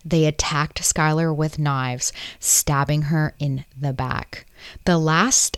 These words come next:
thing that Skylar would have heard is her best friends on a dark road counting one, two, three, and then just getting ambushed. She had no clue what was going on.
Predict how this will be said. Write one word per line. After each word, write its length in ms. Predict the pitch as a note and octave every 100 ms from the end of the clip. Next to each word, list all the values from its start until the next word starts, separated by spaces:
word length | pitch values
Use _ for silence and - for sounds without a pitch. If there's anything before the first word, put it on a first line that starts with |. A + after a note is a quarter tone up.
| -
thing 420 | - D#3 E3 D#3+
that 120 | D3+
Skylar 500 | - - D3+ D3+ F#3
would 180 | D3 C#3+
have 200 | D3 D3
heard 460 | B2+ C#3 D3 F#3 -
is 160 | F3 -
her 160 | D#3
best 440 | C#3+ C#3 F3 - -
friends 400 | E3+ D3 D3 -
on 160 | D3
a 120 | C#3+ C3+ -
dark 440 | C#3+ D3 - -
road 440 | E3 D#3+ D3 C#3 - - - _
counting 680 | - E3 E3+ - D3+ C#3 C3+ - _
one, 480 | - E3+ F3+ F3+ G3 G3 - _ _
two, 520 | - F#3 E3 D#3+ E3+ - _ -
three, 580 | - F3+ E3+ D3 B2+ C#3+ _ _ -
and 260 | E3+ E3 D#3+
then 320 | D#3 D3+ - - -
just 400 | - D#3+ D#3+ - -
getting 420 | D#3+ D3 D3 C#3+ -
ambushed. 880 | C3+ C3 C#3 B2 G2 E2+ D#3 - -
She 240 | - - F3+
had 240 | E3 C#3+
no 640 | D#3 D3+ D3+ D#3 D3+ D3+ -
clue 280 | - C#3+ C3
what 220 | B2+ B2+
was 140 | D3 -
going 340 | C#3 C#3 C3+
on. 260 | C3+ C3